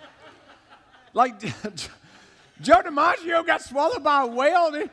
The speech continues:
What are we, th-, here's the next one. Uh, who were Cain and Abel? Uh, this lady says, "Is that a T V sitcom?" And then lastly, uh, Jay Leno said, "Fill in the blank. Thou shalt not covet thy neighbor's,"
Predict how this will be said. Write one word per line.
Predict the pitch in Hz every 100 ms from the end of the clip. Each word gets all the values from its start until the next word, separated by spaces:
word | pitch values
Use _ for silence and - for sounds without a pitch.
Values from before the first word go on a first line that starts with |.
| - - _ -
What | 247 359
are |
we, | 330 285
th-, | - 170 180 202 175
here's | 226 240
the | 214
next | 190 -
one. | 123 - _ _ _ - _ _
Uh, | 180 175
who | 165 277 320
were | 277
Cain | - - 240 254 247
and | 208
Abel? | 208 233 185 127 - _ _ _ _ _ _ _ _ _ _
Uh, | 120 135
this | 143 160
lady | 156 156
says, | - 156 131
"Is |
that | 151 160
a |
T | - 190
V | 190 202
sitcom?" | - 220 208 - 160 110 85 - _ _ 262 - - - 262 - - - _ _ _
And | 147 180
then | 190 180
lastly, | 202 220 - 151 175 180 _ _ - -
uh, | 156 156
Jay | 135 175
Leno | 185 185 170
said, | 175 143
"Fill | 180 202
in | 190
the | 175
blank. | 156 135 107
Thou | 147 175
shalt | 185 - 185 180
not | 165 175 170 -
covet | - 175 175 180 131
thy | 147 143
neighbor's," | 156 185 175 180 165 131